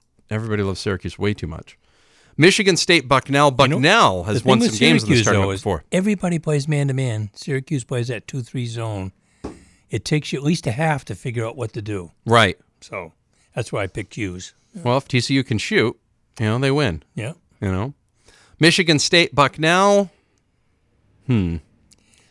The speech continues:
Speaker 2: I keep saying Michigan State's gonna implode with all the crap that's on, going on in that program,
Speaker 1: Hasn't happened
Speaker 2: but
Speaker 1: yet.
Speaker 2: I, but he's a, he is a good coach. He looks like he's aged ten years this year. But, yeah, you gotta, you gotta go with Michigan State, don't you? I did.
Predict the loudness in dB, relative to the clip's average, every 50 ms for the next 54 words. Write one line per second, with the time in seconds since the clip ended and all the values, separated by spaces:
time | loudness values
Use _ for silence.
0 | _ -6 -4 -4 0 2 0 0 0 2 2 2 2 2 0 -2 -2 -2 -2 -2
1 | 0 0 -2 -2 -2 -2 -4 -4 -4 -4 -6 -8 -8 -4 -2 -2 -2 -2 -4 -4
2 | -4 -4 -4 -4 -4 -6 -8 -8 _ -10 -6 -2 -2 -2 -2 -4 -10 -12 -8 -8
3 | -8 -8 -8 -8 -8 -6 -6 -6 -6 -6 -6 -8 -8 -8 -10 _ -8 -6 -4 0
4 | 0 0 2 2 2 4 4 4 2 2 2 2 4 4 4 2 0 _ _ _
5 | _ _ _ _ -10 -10 -10 -8 -6 -8 -8 -8 -6 -4 -4 -4 -2 -4 -6 -6
6 | -6 -6 -2 -2 0 0 -2 -2 -2 -2 -2 0 0 0 0 0 0 -4 -8 -14
7 | -12 -6 -4 -2 0 -2 -2 -4 -8 -6 -4 -4 -4 -4 -6 -8 -8 -10 -16 _
8 | _ _ _ _ -4 -2 -2 -2 -2 -6 -10 -6 -4 -2 -2 0 0 0 0 -2
9 | -2 -4 -8 -10 -12 -12 -12 -12 -12 -12 -12 -12 -12 -12 -18 _ _ -12 -12 -12
10 | -12 _ _ _ _ _ _ _ _ _ _ _ _ _ _ _ -8 -6 -6 -4
11 | -4 -6 -4 -4 -2 -4 -4 -6 -8 -10 -6 -4 -4 -4 -4 -6 -10 -14 -14 -14
12 | -14 -14 -14 -14 -16 -16 -16 -16 -14 -12 -12 -10 -10 -12 -14 -14 -12 -10 -10 -10
13 | -10 -12 _ _ _ _ _ _ -18 -16 -16 -14 -14 -16 -16